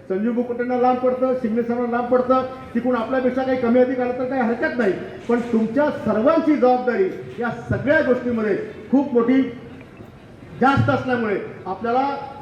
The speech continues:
दोन तारखेला या विधानसभा मतदारसंघातून पंचवीस हजार आणि बाजूच्याकडनं देखील तेवढेच लोक या ठिकाणी आणायचे आहे आणि ती जी आपली रॅली असेल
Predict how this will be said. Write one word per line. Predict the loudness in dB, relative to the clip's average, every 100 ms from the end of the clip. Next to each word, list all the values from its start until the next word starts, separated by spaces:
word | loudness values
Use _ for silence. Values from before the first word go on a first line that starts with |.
| 0
दोन | 2 4
तारखेला | 2 0 2 2 2 -2 -8 -14 -6
या | -2 0 0
विधानसभा | 0 -2 0 -2
मतदारसंघातून | -2 -2 -2 -2 -2 -2 -2
पंचवीस | -2 -2 0 2 4
हजार | 4 0 -2 -8 -14 -18 -12
आणि | -10
बाजूच्याकडनं | -6 -4 -4 -2 -2 0 0
देखील | 2 2 2
तेवढेच | 2 4 2
लोक | 0 0 2
या | 2
ठिकाणी | 2 2 2 0 -6 -10
आणायचे | -2 0 2 2
आहे | 0 -2 -6 -6
आणि | -4 -4 -8 -12 2
ती | 4 4
जी | 4
आपली | 0 0 -2
रॅली | -2 0 2 4
असेल | 4 2 0 -4 -10